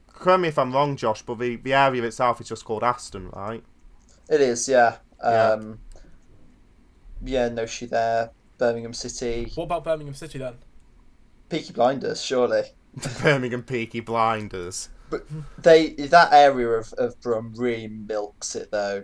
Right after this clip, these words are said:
Speaker 2: ever since Peaky Blinders have come out, so I would not be shocked if they went
Speaker 1: Well,
Speaker 2: something
Speaker 1: if
Speaker 2: like
Speaker 1: you
Speaker 2: that.
Speaker 1: remember, that's what they did for their kit launch this year.
Speaker 2: Yeah,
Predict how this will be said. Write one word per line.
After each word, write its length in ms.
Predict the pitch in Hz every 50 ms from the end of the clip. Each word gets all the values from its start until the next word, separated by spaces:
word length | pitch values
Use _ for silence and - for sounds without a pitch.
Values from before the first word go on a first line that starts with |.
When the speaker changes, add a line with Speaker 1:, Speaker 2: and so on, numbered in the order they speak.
| - _
Speaker 2:
ever 160 | - 131 117 107
since 220 | - - 120 117
Peaky 240 | - - 117 117 - -
Blinders 300 | - 107 107 107 101 -
have 120 | 101 -
come 160 | - - 110 107
out, 260 | 104 107 104 101 -
so 240 | - 110 107 107 104 -
I 80 | 120
would 280 | 127 123 117 123 120 120
not 200 | 120 120 107 -
be 60 | 123
shocked 320 | - - 117 104 - - -
if 80 | - -
they 80 | 110
went 60 | 107
Speaker 1:
Well, 160 | 156 165 165 156
Speaker 2:
something 280 | - 110 101 - - -
Speaker 1:
if 60 | 165
Speaker 2:
like 80 | 156 -
Speaker 1:
you 60 | 165
Speaker 2:
that. 40 | 170
Speaker 1:
remember, 320 | 170 170 175 175 165 - -
that's 300 | 113 135 139 127 - -
what 100 | 143 127
they 80 | 131
did 140 | 123 127 123
for 60 | - 117
their 180 | 110 117 113 110
kit 280 | - - 131 - -
launch 380 | 113 107 104 104 107 - - -
this 180 | 113 107 - -
year. 220 | 117 110 107 104
Speaker 2:
Yeah, 340 | 139 143 139 127 113 110